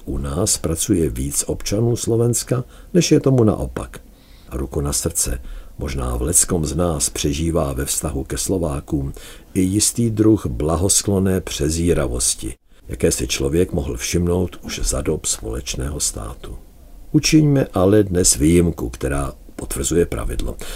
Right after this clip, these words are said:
Zamíříme do Bratislavy na hudební festival, o kterém jsem u nás dosud nečetl ani řádku a pokud se mýlím, spěchám s omluvou. Každopádně jsem přesvědčen, že projekt Hortus Artis,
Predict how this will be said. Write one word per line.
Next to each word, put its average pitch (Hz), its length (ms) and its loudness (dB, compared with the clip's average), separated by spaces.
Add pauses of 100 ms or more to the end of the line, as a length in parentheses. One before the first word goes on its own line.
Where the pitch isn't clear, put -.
(180)
Zamíříme 78 640 2
do 62 120 -4
Bratislavy 110 640 2
na 90 100 2
hudební 87 440 -2
festival, 98 640 0 (380)
o - 100 -8
kterém 127 340 4
jsem 82 220 0
u 87 100 0
nás 107 300 2
dosud 98 420 0
nečetl 95 580 0
ani 95 280 2
řádku - 640 0
a - 140 -10
pokud - 280 -4
se - 120 -2
mýlím, 76 560 0 (240)
spěchám - 500 -2
s - 100 2
omluvou. - 560 -4 (560)
Každopádně 87 640 0
jsem 71 200 2
přesvědčen, 78 720 0
že 82 140 0
projekt 82 480 0
Hortus - 580 0
Artis, - 720 -2